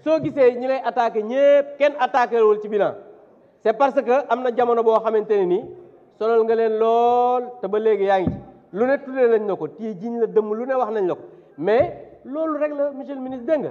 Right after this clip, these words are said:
bul, bul, bul mer, parce que ñoom coono boobu rek la, te coono boobu moom feeg yaa ngi ànd ak Macky Sall nga leen koy teg.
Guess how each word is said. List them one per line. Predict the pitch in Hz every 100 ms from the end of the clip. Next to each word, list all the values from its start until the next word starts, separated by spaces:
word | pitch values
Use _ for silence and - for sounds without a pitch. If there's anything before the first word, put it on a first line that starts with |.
| -
bul, | 185 294 285
bul, | 277 285
bul | 240 294
mer, | 262 233 - - - - _ -
parce | 254
que | 269
ñoom | 262 247 240 240
coono | 269 247 226
boobu | 233 214
rek | 220
la, | 180 123 - -
te | 226
coono | 277 269
boobu | 254 247 233
moom | 220 -
feeg | 269 233
yaa | 269
ngi | 254
ànd | 240 233
ak | 214
Macky | 220 -
Sall | 214 190
nga | 208
leen | 214
koy | 208 190
teg. | 196